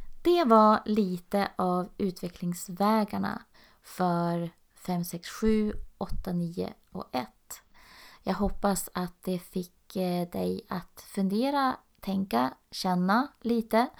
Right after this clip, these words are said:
och att du också ska våga agera på de här sakerna och testa nya sätt att tänka och vara på. Så, eh, med det så tänkte jag börja avrunda den här episoden.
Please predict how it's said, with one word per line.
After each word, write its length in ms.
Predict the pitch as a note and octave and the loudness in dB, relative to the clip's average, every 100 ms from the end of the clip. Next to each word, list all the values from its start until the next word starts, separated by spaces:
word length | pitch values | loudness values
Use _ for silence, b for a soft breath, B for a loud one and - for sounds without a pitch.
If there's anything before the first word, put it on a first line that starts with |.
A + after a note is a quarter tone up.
| - | -20
och 380 | - - A3+ A#3 | -20 -6 2 4
att 140 | A3 | 4
du 80 | G#3 | -4
också 280 | F#3+ - F#3 | -4 -6 -8
ska 400 | - F#3+ F3+ F3+ | -6 -4 -2 -2
våga 280 | F3+ F3 | -2 -4
agera 680 | E3+ F3 E3+ - G#3 G3 F3 | -6 -8 -8 -2 0 0 -2
på 140 | - | -4
de 100 | F3 | -4
här 100 | E3 | -4
sakerna 680 | E3+ F#3 F3 - F#3 F#3+ F3+ | -6 -8 -10 -10 -10 -8 -10
och 220 | F3+ F3 | -10 -12
testa 640 | - G3 - - - F#3 E3+ - b b b b b | -8 -8 -8 -10 -6 -4 -4 -8 b b b b b
nya 380 | - F#3+ F3 F3 | -2 0 0 -2
sätt 380 | - F3 - - | -4 -8 -10 -16
att 140 | - - | -16 -14
tänka 560 | - F3+ F3 - - G#3 - - | -8 -6 -6 -8 -14 -14 -4 -2
och 220 | F#3+ G#3 - - | -2 -6 -12 -10
vara 280 | G3 - - | -6 -4 -6
på. 260 | - - - - _ _ B B B B B B B | -10 -14 -14 -20 _ _ B B B B B B B
Så, 440 | - A3+ A#3+ A#3+ | -4 0 4 6
eh, 280 | A#3 A3+ A3+ A3+ - _ _ _ _ _ - | 6 6 4 2 -4 _ _ _ _ _ 0
med 220 | A3 B3 | 4 4
det 360 | G#3 B3 C#4+ D4+ | 4 2 2 -2
så 180 | - A3+ | -2 -2
tänkte 320 | A#3 G#3+ G#3+ | 2 2 2
jag 100 | G3+ | 0
börja 280 | G3+ G3 - | 2 0 0
avrunda 600 | A3 G3 F#3+ G#3+ A3+ G#3+ | 2 2 2 2 2 2
den 160 | G3 F#3 | 0 -2
här 220 | F#3 F#3 - _ | -4 -6 -10 _
episoden. 880 | F#3+ F#3 G3 - F3 E3 E3+ F#3+ B3 | -10 -6 -8 -6 -6 -4 -2 0 0